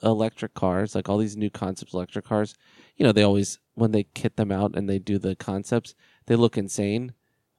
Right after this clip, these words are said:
Uh, but these new electric ones look really cool. Like, the steering columns and everything just are so chill. Like, they have giant screens that go across the entire dashboard instead of a dashboard because you don't need it. And, like, on most of them,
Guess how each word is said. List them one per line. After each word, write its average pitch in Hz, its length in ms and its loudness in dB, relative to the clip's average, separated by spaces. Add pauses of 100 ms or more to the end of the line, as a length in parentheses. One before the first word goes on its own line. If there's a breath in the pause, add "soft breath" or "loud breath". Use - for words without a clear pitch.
(120)
Uh, 101 200 2
but 101 180 -2
these - 260 -16
new 143 180 -2
electric 113 360 -4
ones 107 200 -4
look - 140 -6
really 101 200 2
cool. 107 200 2
Like, 92 160 -2
the 98 100 -6
steering 107 420 -4
columns 113 420 -2
and 113 80 -2
everything 117 420 -2
just - 280 -8 (220)
are 104 160 -2
so 98 420 0
chill. 87 400 -4 (420 soft breath)
Like, 113 100 -2
they 120 80 6
have 104 160 2
giant 110 400 2
screens 104 400 -4
that 107 100 0
go 104 100 4
across 104 320 -2
the 101 60 -4
entire 98 320 -2
dashboard 95 580 -4
instead 98 380 -6
of 90 100 -4
a 90 60 -2
dashboard 113 580 -6 (200)
because 104 220 -8
you 104 60 -4
don't 107 160 -2
need 98 200 -6
it. 117 220 -2
And, 110 160 0
like, 104 220 -2 (480 soft breath)
on 104 200 2
most 107 320 4
of 123 80 0
them, 143 320 0